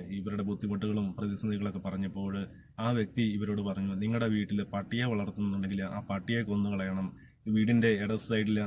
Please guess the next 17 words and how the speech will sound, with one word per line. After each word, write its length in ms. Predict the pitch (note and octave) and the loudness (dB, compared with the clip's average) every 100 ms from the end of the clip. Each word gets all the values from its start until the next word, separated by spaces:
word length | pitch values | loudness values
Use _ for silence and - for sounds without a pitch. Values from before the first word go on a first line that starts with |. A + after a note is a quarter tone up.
| G#2 | 0
നാരകം 480 | G#2 G#2+ A#2 B2 A2+ | 0 2 2 4 4
നിൽപ്പുണ്ടെങ്കിൽ 560 | G#2+ - G#2+ G2+ G2 F#2+ F2+ - - | 2 0 0 2 0 -2 -4 -10 -6
ആ 60 | G2 | 0
നാരകം 480 | G#2 G2+ A2 A#2 A#2 | 2 2 2 4 2
വെട്ടിക്കളയണം, 540 | G#2 G2+ G2 G2 G2 F2+ | 2 0 0 0 -2 -2
നാരകം 440 | G#2 G#2+ A2 B2 A#2+ | -2 0 2 4 2
വെട്ടിക്കളയുമ്പോഴും 800 | G#2 G#2 G2+ G2+ G2+ G2+ G2+ G#2 G2 - - - | 2 0 0 0 0 0 0 0 -2 -10 -14 -2
പട്ടിയെ 400 | A2 G2 A#2+ B2 B2+ | -2 2 4 4 4
കൊന്നുകളയുമ്പോഴും 800 | A#2 A2 A2 G#2 G#2 G2+ G2+ G#2 | 2 2 2 2 2 2 2 2
നിങ്ങളുടെ, 300 | G#2 G#2+ G#2+ G2 | 2 2 0 -2
ഏഹ്, 220 | F#2 F#2 | -4 -6
കുടുംബത്തിലെ 540 | F#2+ G#2 G#2 G2 G2+ G2+ | -4 0 0 0 -2 -2
ഈ 100 | G2+ G#2 | -2 -2
രോഗാവസ്ഥയ്ക്ക് 840 | G2+ G#2 A2+ A2+ G#2+ A#2 G#2+ G#2+ F#2 | 0 0 2 0 0 -2 -2 -2 -2
മാറ്റം 420 | G2+ G#2+ - B2 | -2 -2 0 -2
വരുമെന്നിങ്ങനെ 600 | G#2+ G#2 G2 G2 F#2+ F#2 | 0 -2 -2 -2 -2 -2
പറഞ്ഞു. 320 | F#2 E2+ E2+ | -4 -6 -10